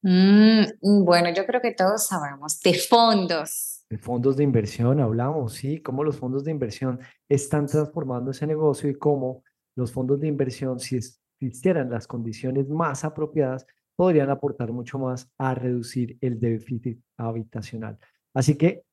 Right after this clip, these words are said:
Speaker 2: un saludo y un agradecimiento a Cropo-, a Coprovi, a la presidente, la señora Aneris, que nos extendió esta notable invitación. Estuvo el señor presidente de la República, estuvo el superintendente de bancos, bueno, muchas personalidades,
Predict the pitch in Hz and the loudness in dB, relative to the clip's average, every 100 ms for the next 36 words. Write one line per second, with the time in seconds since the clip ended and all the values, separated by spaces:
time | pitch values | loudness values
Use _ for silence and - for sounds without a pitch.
0 | _ - 185 175 175 196 208 175 165 185 | _ 2 4 4 8 10 10 8 4 2
1 | 175 135 135 131 123 151 156 - 185 202 | 2 0 -2 -4 -4 -4 -4 2 2 2
2 | 185 127 - 117 135 175 196 196 190 _ | 0 -4 -2 -4 0 2 2 -2 -8 _
3 | _ _ 120 120 117 113 107 - 113 107 | _ _ -6 -4 -4 -4 -8 -8 -10 -6
4 | 120 120 123 123 135 135 135 _ _ - | -4 -2 -2 -2 -2 -4 -12 _ _ -10
5 | 123 117 120 110 113 120 - 117 156 202 | -8 -8 -6 -4 -4 -6 -8 -6 -4 -4
6 | 196 - - _ 113 107 107 - - 113 | -6 -10 -20 _ -8 -8 -10 -16 -14 -10
7 | 113 - 113 110 107 - 127 165 123 120 | -10 -10 -8 -6 -8 -8 -10 -4 -4 0
8 | 120 123 127 127 139 131 180 156 - 120 | 2 2 -2 -4 -6 -4 -2 -2 -4 -4
9 | 117 131 117 123 123 123 107 117 123 117 | -4 -4 -6 -6 -8 -8 -8 -6 -4 -6
10 | 107 - 185 160 139 - 120 - 117 117 | -10 0 0 2 -2 -4 -6 -6 -6 -4
11 | 113 - 120 110 110 104 104 101 123 110 | -6 -10 -10 -8 -10 -12 -12 -8 -6 -2
12 | 135 156 143 123 165 135 147 147 151 - | -4 -6 -8 -6 -4 -2 -2 -2 -4 -4
13 | 135 127 117 113 113 104 | -6 -6 -4 -2 -2 -4